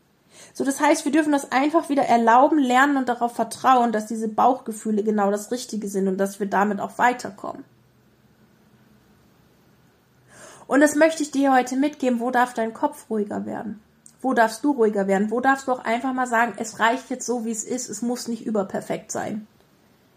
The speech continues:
Es ist okay, wie es ist. Und ich muss auch nicht everybody's darling sein und ich muss auch nicht hier jedem gefallen und ich darf auch meine Grenzen setzen. Servus.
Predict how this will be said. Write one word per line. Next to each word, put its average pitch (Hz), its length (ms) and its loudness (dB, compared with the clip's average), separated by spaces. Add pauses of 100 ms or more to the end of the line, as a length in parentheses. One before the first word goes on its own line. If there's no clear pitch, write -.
(600)
Es 233 180 2
ist - 160 -2
okay, 240 420 0
wie 214 60 0
es 208 140 -4
ist. - 340 -10 (1400)
Und 254 120 2
ich 247 80 0
muss 269 160 2
auch 262 160 4
nicht 269 200 0
everybody's 226 600 4
darling 262 360 4
sein 269 260 4
und 226 80 -4
ich 226 100 -8
muss 254 200 -4
auch 233 160 2
nicht 254 200 -4
hier 233 460 4
jedem 240 300 0
gefallen 226 460 4
und 220 120 -4
ich 220 100 -10
darf 220 220 2
auch 226 120 -4
meine 214 180 0
Grenzen 214 400 -2
setzen. 170 340 -6
Servus. 196 640 -2